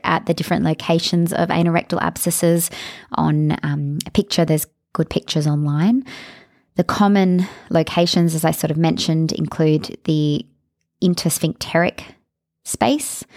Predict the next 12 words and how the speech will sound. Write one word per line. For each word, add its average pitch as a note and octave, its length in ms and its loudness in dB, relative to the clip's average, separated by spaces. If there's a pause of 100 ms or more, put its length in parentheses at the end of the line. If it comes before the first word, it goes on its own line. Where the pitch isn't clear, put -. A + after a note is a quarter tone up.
(420)
the - 80 -10
perianal E3+ 640 2
location, E3+ 540 0
which - 240 -4
is D#3 60 -2
sort D3+ 180 -2
of D3 80 -6
a D3+ 40 0
subcutaneous, D#3+ 1160 -2 (500)
uh, D#3 180 -2
space, - 640 -2
supralevator, D3+ 960 0